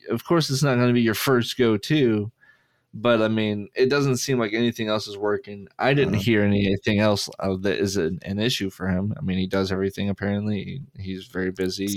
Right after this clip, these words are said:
Speaker 2: So,
Speaker 1: usually,
Speaker 2: so
Speaker 1: just
Speaker 2: that's
Speaker 1: a couple
Speaker 2: issue
Speaker 1: weeks
Speaker 2: one.
Speaker 1: out of the year.
Speaker 2: That's issue one. Issue two is he's neglect-, neglecting household chores.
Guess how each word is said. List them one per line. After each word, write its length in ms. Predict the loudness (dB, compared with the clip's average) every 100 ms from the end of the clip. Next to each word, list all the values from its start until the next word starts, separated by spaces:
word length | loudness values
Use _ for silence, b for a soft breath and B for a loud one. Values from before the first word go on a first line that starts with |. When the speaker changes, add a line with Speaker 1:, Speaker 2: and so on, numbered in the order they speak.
| 0
Speaker 2:
So, 100 | 4
Speaker 1:
usually, 520 | 4 4 4 2 0 B B -8
Speaker 2:
so 180 | 0 4
Speaker 1:
just 160 | 4
Speaker 2:
that's 100 | 4
Speaker 1:
a 20 |
couple 220 | 2 4 4
Speaker 2:
issue 40 |
Speaker 1:
weeks 120 | 4
Speaker 2:
one. 160 | 4 2
Speaker 1:
out 100 | 2
of 80 | 4
the 100 | 2
year. 280 | 2 0 -2 -8 _ b b b b b -2
Speaker 2:
That's 180 | 0 2
issue 280 | 4 4
one. 500 | 4 4 2 0 -2 -6 -4
Issue 260 | 0 0
two 300 | 2 4 4
is 180 | 4 2
he's 200 | -2 -2
neglect-, 500 | -2 0 0 -2 -4
neglecting 600 | -4 2 2 2 0 -2
household 500 | -4 -8 -4 -4 -2
chores. 500 | 0 0 -2 -6 -12